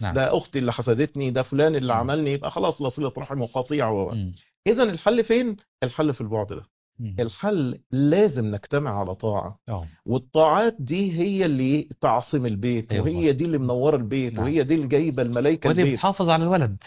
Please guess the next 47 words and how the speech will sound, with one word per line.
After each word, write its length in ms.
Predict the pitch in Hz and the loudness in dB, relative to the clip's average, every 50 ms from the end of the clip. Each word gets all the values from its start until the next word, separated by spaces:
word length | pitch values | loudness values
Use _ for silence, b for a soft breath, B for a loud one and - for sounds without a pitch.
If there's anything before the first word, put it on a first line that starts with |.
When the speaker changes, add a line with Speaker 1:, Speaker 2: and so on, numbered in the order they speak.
| - - | -14 -6
Speaker 1:
يعني 160 | - 113 110 110 | -2 0 0 2
اللي، 220 | 107 113 117 117 | 2 0 0 0
اللي 140 | 113 113 113 | 2 2 2
خايف 320 | - - 160 156 151 - | 2 4 4 4 4 4
على 160 | 135 123 131 | 4 4 4
ابنه 220 | 135 127 123 123 120 | 4 2 2 2 4
وعاوز 540 | 113 110 127 131 127 120 107 101 98 98 110 | 4 4 4 4 4 2 2 0 -2 -2 -2
يعني 400 | 107 107 107 107 107 110 110 110 | 0 0 2 2 4 4 4 2
يأمن 380 | - 120 117 117 127 143 143 | 2 0 2 2 2 2 2
له 60 | 131 | 2
مستقبله، 640 | 117 107 101 - - 95 98 98 120 117 117 120 120 B B B B 156 | 0 -2 -2 -4 -6 -8 0 2 2 2 2 0 -2 B B B B 2
هو 80 | 175 | 4
ده 120 | 180 214 220 | 4 6 6
اللي 0 | |
Speaker 2:
وليخ-، 280 | 202 202 180 180 180 | 6 4 4 2 0
Speaker 1:
بيأم-، 60 | 156 | 2
هو 120 | 160 190 214 | 2 2 4
ده 100 | 214 214 | 4 4
اللي 140 | 214 202 196 | 4 4 2
بيأمن، 160 | 196 202 196 | 0 -2 -2
يأمن 200 | 180 180 185 190 | -2 -2 0 0
له 80 | 196 185 | 0 0
مستقبله. 380 | 165 - - - 175 190 165 - - | 0 -2 -2 -2 -2 -2 -2 -2 -4
Speaker 2:
وليخشى 400 | 113 107 107 120 131 - - 131 | -4 -2 0 -2 -2 -2 -2 -2
الذين 320 | 123 117 117 110 131 131 127 | 2 2 0 0 0 -2 -2
لو 180 | 120 113 110 110 | -2 -2 -2 -2
تركوا 380 | - 139 131 131 - 127 120 | -2 0 0 0 -2 -2 -4
من 140 | 117 113 104 | -2 -4 -2
خلفهم 400 | - 135 143 135 - 135 120 120 | 0 -2 -2 0 0 -2 -2 0
Speaker 1:
ذرية 200 | 113 107 117 110 | 0 0 0 2
Speaker 2:
ذرية 200 | 123 151 151 131 | 2 2 2 2
Speaker 1:
ضعيفة. 260 | 117 110 113 101 98 | 2 2 0 0 2
Speaker 2:
ضعيفا 260 | 104 127 127 123 131 120 | 2 2 2 2 -2 -2
خافوا 300 | - 180 170 - 170 156 | -2 -2 -2 0 0 0
عليهم 180 | 147 160 180 180 | 2 2 2 0
Speaker 1:
فليتقوا 360 | 147 120 117 120 117 - - | 0 2 2 2 2 2 2
Speaker 2:
فليتقوا 180 | 147 - - 135 | 0 2 2 4
الله 300 | - - - 139 120 - - | 6 6 6 6 6 2 -2
Speaker 1:
الله. 160 | - 113 117 107 | -4 0 2 4
آه. 40 | |
Speaker 2:
وليقولوا 460 | - 92 208 208 196 - 214 214 208 - | 4 6 4 4 2 0 0 0 0 2
Speaker 1:
نعم. 100 | - 202 | 2 2
Speaker 2:
قولا 120 | 202 196 | 2 2
سديدا. 440 | 185 - 196 190 190 208 185 156 135 | 0 2 0 2 2 2 0 0 0
Speaker 1:
نعم. 80 | 131 143 | 0 2
Speaker 2:
فهي 220 | 175 196 196 170 | 2 4 2 2
دي. 180 | 151 170 160 | 2 0 -4